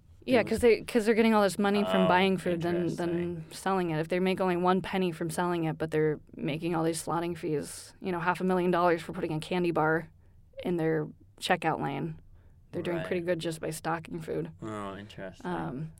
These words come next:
Speaker 1: so, in that sense, uh, fading slotting fees could potentially mean even more consolidation in the grocery space. And that's a trend that we've already been seeing, but as their, um, bottom line gets impacted by this, uh, they're gonna possibly see more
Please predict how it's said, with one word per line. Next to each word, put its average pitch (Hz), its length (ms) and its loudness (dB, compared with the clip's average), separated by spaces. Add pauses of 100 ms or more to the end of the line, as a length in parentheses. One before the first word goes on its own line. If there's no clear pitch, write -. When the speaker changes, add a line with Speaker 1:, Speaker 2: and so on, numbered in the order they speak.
(260)
Speaker 1:
so, 285 640 8
in 214 140 -2
that 240 200 0
sense, 208 520 -4
uh, 190 400 2
fading 208 360 2
slotting 202 420 2
fees 185 220 0
could 170 180 -4
potentially 185 440 -4
mean 185 280 0
even 185 260 -2
more 185 520 0 (300)
consolidation 180 720 0
in 170 80 -2
the 170 80 -4
grocery 185 320 -2
space. - 460 -8 (280)
And 202 140 0
that's 196 160 2 (220)
a 196 80 2
trend 247 280 8
that 220 80 6
we've 214 160 6
already 180 220 4
been 165 180 -2
seeing, 240 520 2
but 196 260 4 (340)
as 175 200 -4
their, 185 420 4 (260)
um, 175 200 -2
bottom 180 260 2
line 190 200 2
gets 165 200 -2
impacted 160 600 0 (200)
by 160 180 -4
this, 151 460 -2
uh, 165 320 -2 (160)
they're 175 140 -4
gonna 156 320 -2 (500)
possibly 190 580 0
see 185 220 -4
more 175 360 0